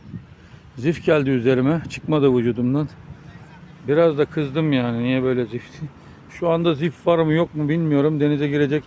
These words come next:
cesaretim de çok yok. Girmek de düşünmüyorum şu anda. Belki girebilirim ama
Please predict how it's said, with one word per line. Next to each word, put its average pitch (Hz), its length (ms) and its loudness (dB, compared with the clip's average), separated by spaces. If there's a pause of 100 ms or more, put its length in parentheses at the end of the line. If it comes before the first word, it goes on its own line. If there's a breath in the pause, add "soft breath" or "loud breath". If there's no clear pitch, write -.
cesaretim 139 540 0
de 131 80 -2
çok 127 240 -6
yok. 135 160 0 (1080)
Girmek 147 400 0
de 151 140 -2
düşünmüyorum 135 640 0
şu 127 140 -4
anda. 131 320 -2
Belki 139 360 0
girebilirim 135 500 0
ama 135 240 0